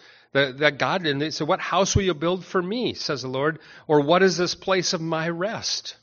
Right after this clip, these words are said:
Has not my hand made all those things?" And that was Solomon's prayer. "I know that there is not a building that can contain you, for your God really omnipotent, omnipresent." So really they have this decision,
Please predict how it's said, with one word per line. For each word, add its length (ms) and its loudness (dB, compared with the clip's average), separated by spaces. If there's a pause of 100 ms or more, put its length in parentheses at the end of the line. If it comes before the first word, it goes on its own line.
(380)
Has 260 2
not 180 2
my 120 4
hand 360 -2
made 180 -2
all 140 -6
those 280 -6
things?" 260 -4 (320)
And 160 -2
that 100 0
was 140 0
Solomon's 460 2
prayer. 340 0
"I 240 0
know 360 4
that 200 2 (220)
there 180 -2
is 140 -4
not 200 0
a 60 2
building 320 0
that 180 2
can 200 -2
contain 560 -4
you, 320 -2 (400)
for 160 2
your 220 2
God 460 -4 (560)
really 680 6
omnipotent, 720 0 (120)
omnipresent." 1120 -2 (720)
So 140 -2
really 240 0
they 140 2
have 240 -2
this 220 -4
decision, 580 -4